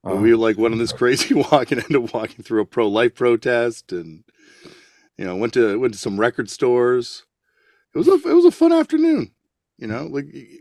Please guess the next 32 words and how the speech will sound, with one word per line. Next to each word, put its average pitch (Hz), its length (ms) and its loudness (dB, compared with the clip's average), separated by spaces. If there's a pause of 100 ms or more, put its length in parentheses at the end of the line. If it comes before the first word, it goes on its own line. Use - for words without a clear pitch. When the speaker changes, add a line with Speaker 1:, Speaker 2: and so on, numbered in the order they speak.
Speaker 1:
when 160 320 -2
you, 180 100 -6
sometimes 277 320 0
you 185 60 -8
get 196 120 0
those 170 180 4
days 98 260 -4
when 95 80 -8
you're 92 140 -8
on 90 160 -10
tour 95 280 -8
where 90 120 -8
you 98 100 -8
actually 104 340 -6
just 101 200 -12
get 110 140 -8
to 90 60 -14
go 98 180 -6
and 90 140 -10
do 92 160 -14
something. 78 400 -18 (1040)
It's 92 220 -18
rare, 95 340 -6
but 80 280 -20
it's, - 460 -20
Speaker 2:
Yeah. 98 140 -6
Speaker 1:
it's 82 260 -8
so 110 100 -8
welcome. 92 480 -14 (160)
Like, 92 120 -14
you 123 80 -8
bike. 110 500 -10